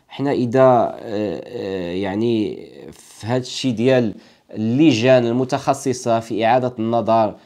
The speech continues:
في، آه، يعني بنود مدونة الأسرة ولا مواد مدونة الأسرة، يجب أخذ بعين الاعتبار بعد واحد الحاجة، أن المهنيين، المهنيين هم الأقرب، هم الأقرب من هاد الملفات ون-، ون-، ون-، النواقص ديال مدونة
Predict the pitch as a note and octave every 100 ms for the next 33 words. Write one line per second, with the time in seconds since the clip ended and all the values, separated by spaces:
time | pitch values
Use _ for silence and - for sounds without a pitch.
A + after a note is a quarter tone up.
0 | _ _ - A#2 A2 E2 G2 G2 F#2 D#2
1 | F2+ F2 G#2 F#2 G#2+ A2 G2+ G2 G2+ G2+
2 | G2+ G2 F#2+ G2 - G2 F#2+ F#2+ G2 F2
3 | F#2+ F#2 F#2+ F#2+ F2+ C3 F#3+ F3+ G2+ _
4 | _ _ G#3 C#3 - - G#2+ G#2+ A#2 G#2
5 | D#2 A2 G2 G2 D#2+ F2 F#2 E2+ - B2
6 | A2+ E2+ C#2+ _ _ _ E3 D#3 C3 A#2
7 | A2 G#2+ A#2 G2+ D#2+ - _ _ _ -
8 | G#3+ E3 D3 C#3+ C3+ A#2+ A#2+ - - -
9 | A2+ D3+ D#3 F#2 - _ _ - C3 C3
10 | - - C#3 B2 B2+ A#2+ B2 B2 - C#3
11 | D3 C#3 - _ _ C3 C#3 G#2+ C3 C3
12 | A#2 B2 B2 A#2+ - A#2+ B2+ B2+ F3 -
13 | E3 A2+ C#3 C3+ B2+ B2 A#2